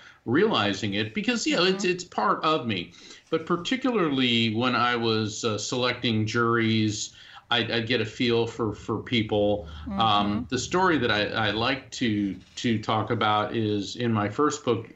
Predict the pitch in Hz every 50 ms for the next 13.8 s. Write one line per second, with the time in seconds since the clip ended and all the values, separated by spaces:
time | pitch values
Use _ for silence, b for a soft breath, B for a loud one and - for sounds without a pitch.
0 | _ _ _ _ - 123 123 120 113 120 113 113 110 104 107 107 104 110 131 139
1 | 135 123 107 - B B B B B B B B B B - 135 131 120 - 180
2 | 214 214 202 160 135 117 110 120 - - - _ _ - 127 123 120 113 - 123
3 | 127 127 123 113 113 - - _ _ - - 117 110 131 127 - 160 160 180 175
4 | 175 - - - - _ - - - - 143 - - - 131 120 110 113 110 107
5 | 107 - 127 120 113 110 104 104 - - 120 120 120 120 117 113 110 110 117 120
6 | 117 113 131 139 127 107 135 135 123 113 110 107 107 110 82 - - - - -
7 | 135 123 120 135 117 123 151 160 135 110 113 151 151 131 117 127 143 143 135 117
8 | 123 131 127 127 123 110 117 - 147 135 123 117 143 139 135 131 127 123 107 127
9 | 123 113 101 120 120 120 110 110 120 117 113 113 B B B B B - - 135
10 | 127 113 - 127 123 120 120 110 110 139 131 113 107 104 104 101 B B B B
11 | B B _ - 151 135 120 127 131 135 135 - 143 135 123 117 120 120 117 120
12 | 117 123 113 107 113 123 113 - 135 123 117 110 113 110 - 139 127 113 117 117
13 | 117 104 117 113 107 117 110 107 110 113 110 110 107 107 110